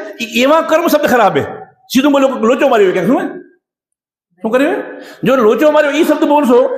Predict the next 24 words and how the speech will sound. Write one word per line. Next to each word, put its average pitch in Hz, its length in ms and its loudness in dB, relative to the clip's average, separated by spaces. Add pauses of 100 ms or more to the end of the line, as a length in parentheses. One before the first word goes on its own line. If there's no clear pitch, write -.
(160)
તો 240 80 2
કાંક 247 260 -2
સુધરશો, 202 420 0 (1040)
તો 202 100 -4
કાંક 226 220 -2
બ્રેઇનમાં 196 600 0
એનો 185 140 0
મેસેજ 170 260 0
જશે 160 240 -2 (440)
કે 196 60 0
હાલા 185 120 2
લોચા 180 300 0
લાગેલા. 156 360 0 (420)
અને 180 140 0
લોચા 160 300 0
તો 233 200 0
લાગે 226 180 0
કે 202 60 0
આપણે 196 180 0
ડફો 196 320 0
લઈ 208 200 2
તો. 220 280 2 (500)
શું 254 160 2
હે? - 260 -4